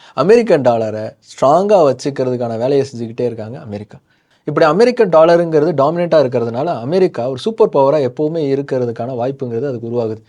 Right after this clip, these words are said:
ஏன்னா, அதை வச்சு பயங்கரமா மேனிபுலேட் பண்றாங்க. ஒரு சிம்பிள் எக்ஸாம்பிள் சொல்லணும் அப்படின்னா, ஏதாவது ஒரு நாடு அவங்களுக்கு ஆகல, இல்ல பிடிக்காத ஏதோ ஒண்ணு செஞ்சுட்டாங்க அப்படின்னா, இந்த ஸ்விஃப்ட் டிரான்சாக்ஷன்ல இருந்து மொத்தமா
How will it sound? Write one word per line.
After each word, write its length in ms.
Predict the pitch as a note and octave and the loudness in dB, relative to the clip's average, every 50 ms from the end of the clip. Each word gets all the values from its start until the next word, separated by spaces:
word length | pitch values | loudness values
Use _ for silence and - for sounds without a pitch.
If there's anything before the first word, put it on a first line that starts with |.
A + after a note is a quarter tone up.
| _ _ _ _ _ _ - | _ _ _ _ _ _ -8
ஏன்னா, 140 | B2 B2 C#3+ | -6 -6 -4
அதை 260 | D3 B2 A2+ A#2+ A#2+ | -4 -4 -2 -2 -2
வச்சு 220 | B2+ C3+ - D#3+ | -2 -4 -4 -8
பயங்கரமா 460 | D3+ B2 A#2 C3 D3+ D#3 D#3 E3 E3 | -8 -6 -6 -6 -4 -4 -4 -4 -4
மேனிபுலேட் 420 | D3 C3 B2+ C3 B2+ B2+ C3 A#2 - | -6 -6 -6 -6 -6 -6 -6 -8 -8
பண்றாங்க. 320 | - A2 G#2 G#2 G#2 A2+ - _ _ | -10 -12 -12 -12 -12 -14 -18 _ _
ஒரு 160 | D3 D3+ D3 - | 0 0 2 2
சிம்பிள் 320 | G#3+ A#3 - B3 F#3+ D#3 | 0 0 2 2 2 2
எக்ஸாம்பிள் 260 | B2 F3+ F3 E3+ F3 E3 D#3 | 2 0 -2 0 -2 -2 -2
சொல்லணும் 260 | - C#3 C#3 C#3+ C#3 | -2 -2 -2 -2 -4
அப்படின்னா, 280 | B2 A#2+ A#2+ C3+ D#3 C3+ | -4 -4 -4 -4 -4 0
ஏதாவது 260 | B2+ A#2+ B2+ D#3 F3+ | 2 2 4 6 6
ஒரு 100 | F#3 E3 | 4 4
நாடு 220 | C#3 C#3+ D3+ D#3 D3+ | 2 2 2 2 2
அவங்களுக்கு 280 | C#3 C3 B2+ A#2 B2 | 2 0 0 0 2
ஆகல, 300 | B2+ C3 B2+ B2 A#2+ B2+ | 2 2 2 0 0 -2
இல்ல 140 | B2+ C3 B2+ | -2 -4 -6
பிடிக்காத 420 | B2 B2+ D3 D3 - E3 D#3 D3+ | -4 -4 -4 0 2 2 4 4
ஏதோ 180 | C3+ B2+ C3+ C3+ | 4 2 2 0
ஒண்ணு 160 | C3+ C3+ - B2+ | -2 -4 -6 -8
செஞ்சுட்டாங்க 320 | B2+ C3+ C3 C3 B2 B2 | -10 -8 -6 -4 -4 -4
அப்படின்னா, 360 | B2 A2+ G#2+ G#2 G#2+ A#2 C#3 | -4 -6 -6 -8 -8 -8 -8
இந்த 120 | D#3 C#3 B2+ B2 - | -8 -8 -10 -8 -6
ஸ்விஃப்ட் 280 | F#3 G3 - - - A3+ | -6 -6 -6 -8 -8 -4
டிரான்சாக்ஷன்ல 580 | - C#3 C#3 C#3+ C#3 D3+ C#3 B2+ - - A#2+ A#2 | -2 -2 -2 -2 -2 -2 -2 -2 -4 -6 -8 -6
இருந்து 300 | A#2 A#2 A2 A2+ C#3 D#3+ | -6 -6 -6 -6 -8 -6
மொத்தமா 600 | C#3+ B2+ C#3 C3 - F3+ D#3 A2+ G#2+ A2 A#2 B2+ | -4 -4 -4 -2 -2 -4 -4 -2 -4 -6 -6 -8